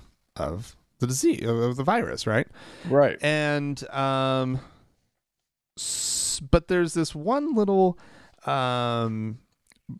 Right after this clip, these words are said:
Speaker 1: uh, hair salon, uh, by the name of, uh, Kingdom Cuts.
Speaker 2: Oh, <laughs>
Speaker 1: Uh,
Speaker 2: I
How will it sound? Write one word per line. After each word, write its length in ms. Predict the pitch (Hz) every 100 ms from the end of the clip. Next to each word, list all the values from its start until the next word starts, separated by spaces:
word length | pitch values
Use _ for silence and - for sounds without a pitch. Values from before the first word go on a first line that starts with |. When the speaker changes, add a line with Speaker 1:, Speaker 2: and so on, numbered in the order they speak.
| -
Speaker 1:
uh, 260 | 123 113 113
hair 200 | 135 139
salon, 540 | 131 131 120 110 107 107 - - - -
uh, 240 | 117 110 107
by 320 | 123 127 123
the 140 | 117
name 560 | 120 131 135 131 131 127 - - _ _ _ -
of, 560 | 110 110 107 104 104 - _ _
uh, 200 | - 85 -
Kingdom 440 | - 208 233 190 151
Cuts. 680 | - - - - - - - - _ _ _ _ _ _
Speaker 2:
Oh, 1400 | - 131 - - - 131 165 151 - - 160 156 139 143 -
<laughs> 560 | 147 147 131 107 87 -
Speaker 1:
Uh, 440 | - 107 104 101
Speaker 2:
I 40 | 101